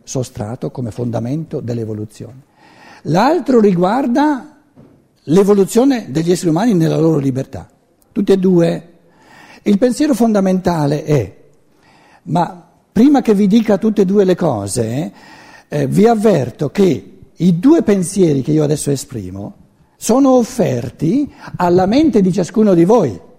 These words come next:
e hanno l'intento, quando Steiner scrive qualcosa, ha l'intento di appellarsi al pensiero dell'uomo.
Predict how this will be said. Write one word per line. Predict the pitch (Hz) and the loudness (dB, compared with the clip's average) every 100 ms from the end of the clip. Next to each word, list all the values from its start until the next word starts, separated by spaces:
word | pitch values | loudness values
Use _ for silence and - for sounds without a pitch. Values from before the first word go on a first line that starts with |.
| _ _ _ _ _ - - - - - | _ _ _ _ _ -20 -20 -20 -20 -8
e | - 233 202 - | 0 2 2 0
hanno | 226 320 269 | 2 4 4
l'intento, | 240 220 196 160 113 - | 4 2 2 -2 -2 -4
quando | 208 277 214 | 0 2 2
Steiner | - 226 220 | 0 0 0
scrive | 175 220 208 | 0 0 0
qualcosa, | 175 170 131 98 104 117 - - 233 | 0 -2 -4 -8 -10 -12 -12 -16 -8
ha | 190 220 | -2 2
l'intento | 240 254 226 277 269 175 147 175 | 4 4 4 2 0 0 0 0
di | 175 | 2
appellarsi | 202 196 202 208 269 311 - 226 | 2 2 -2 0 -2 -4 -6 -8
al | - 208 220 - | -2 0 0 2
pensiero | 214 214 175 - 285 302 160 131 104 101 - | 2 2 -2 -2 0 2 2 -2 -6 -10 -8
dell'uomo. | 151 139 123 90 85 | -4 -2 -2 -6 -16